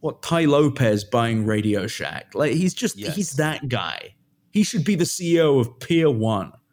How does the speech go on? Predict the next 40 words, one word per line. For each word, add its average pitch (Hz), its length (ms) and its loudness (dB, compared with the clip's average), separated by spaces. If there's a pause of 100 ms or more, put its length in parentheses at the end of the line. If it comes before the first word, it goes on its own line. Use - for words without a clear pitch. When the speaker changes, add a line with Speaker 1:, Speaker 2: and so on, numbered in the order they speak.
(600)
Speaker 1:
It, 165 680 -6
Speaker 2:
<laughs> - 20 -
Speaker 1:
he's 196 280 0
just, - 340 -6 (240)
he 208 240 0
is 208 140 -4
just 208 280 -2
a 156 320 0 (200)
guy 165 320 0
who 160 200 4
exists, 117 840 -4 (100)
except - 460 -2
he's 151 180 -6
been 151 240 -2
given 123 300 0
so - 280 -4
much 185 300 0
attention 123 800 -6 (300)
that 151 140 2
he 135 120 -4
truly 180 420 2
thinks, 143 380 -2 (480)
personally, 190 380 0
the 131 80 4
more 190 420 2
fame 165 480 0
and 147 80 2
attention 127 400 -2
I 180 120 0
get, 131 220 -2
the 120 60 2
more 160 240 2
self-conscious 170 720 -2
I 73 80 -4
get, 82 220 -4
the 95 80 -4
more 151 240 0
worried 175 360 0
I 139 140 -2
am 104 380 -4